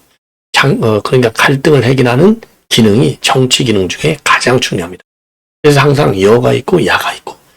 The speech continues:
그래서 민주정치가 독재정치보다 훨씬 더 우월적인 위상을 가지고 있고요. 그게 역사적으로 국가를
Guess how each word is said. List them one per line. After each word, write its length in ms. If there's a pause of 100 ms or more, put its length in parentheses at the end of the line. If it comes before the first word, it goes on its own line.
(200)
그래서 340
민주정치가 840 (240)
독재정치보다 680
훨씬 420
더 280 (320)
우월적인 680 (280)
위상을 640
가지고 320
있고요. 320 (320)
그게 260
역사적으로 640 (480)
국가를 280